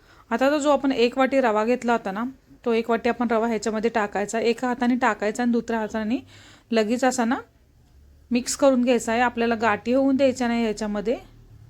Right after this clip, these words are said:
चांगल्या प्रकारे मिक्स करून घेऊया आपण.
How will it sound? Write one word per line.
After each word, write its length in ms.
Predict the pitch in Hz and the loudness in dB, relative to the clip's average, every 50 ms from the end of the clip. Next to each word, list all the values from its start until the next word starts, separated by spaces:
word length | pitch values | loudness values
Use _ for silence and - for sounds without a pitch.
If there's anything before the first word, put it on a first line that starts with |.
| - - - - - - - - - - | -20 -20 -20 -20 -20 -20 -20 -20 -10 -2
चांगल्या 300 | - 254 247 240 240 254 | 0 2 2 4 2 2
प्रकारे 320 | 254 277 269 247 262 262 262 | 2 2 2 4 4 2 2
मिक्स 280 | 247 262 262 254 240 | 2 0 -2 -4 -2
करून 300 | 240 269 254 247 247 240 | 0 0 0 2 2 0
घेऊया 300 | 240 240 247 233 226 220 | 0 0 0 0 0 0
आपण. 260 | 208 202 - 240 269 | -2 -4 -4 -6 -6